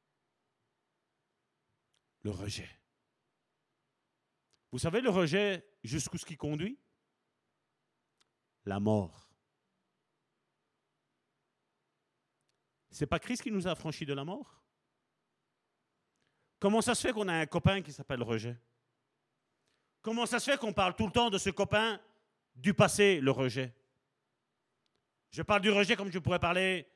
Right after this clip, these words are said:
de toute autre chose. La dépression, c'est la même chose. C'est le même esprit. Je vais pas dire avec d'autres facultés, mais il y a d'autres, euh, symptômes, je pourrais dire. Mais combien de chrétiens sont aujourd'hui comme ça ?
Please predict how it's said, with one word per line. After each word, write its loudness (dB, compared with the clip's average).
de 0
toute -6
autre -4
chose. -2
La -4
dépression, -6
c'est -10
la -6
même -6
chose. -10
C'est -4
le 0
même 4
esprit. -6
Je -2
vais 0
pas 2
dire 4
avec 2
d'autres 2
facultés, 0
mais 2
il -4
y 2
a 4
d'autres, 2
euh, 4
symptômes, -2
je -14
pourrais -6
dire. -14
Mais -8
combien 2
de 2
chrétiens 0
sont -2
aujourd'hui -4
comme -6
ça ? -16